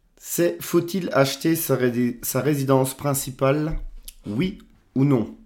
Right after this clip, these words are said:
Je vais répondre directement à, à, à cette première question et après je vais un peu, euh,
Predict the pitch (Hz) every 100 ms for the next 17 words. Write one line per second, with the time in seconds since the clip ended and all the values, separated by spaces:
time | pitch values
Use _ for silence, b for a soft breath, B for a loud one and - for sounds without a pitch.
0 | _ _ _ _ _ _ _ _ _ b
1 | b b b b b b b _ _ _
2 | _ _ - 113 143 170 175 196 196 196
3 | 196 196 196 196 196 175 - - 135 131
4 | 127 123 123 139 135 147 147 143 143 135
5 | - 175 185 139 117 110 - 160 135 120
6 | 117 123 135 139 127 117 110 107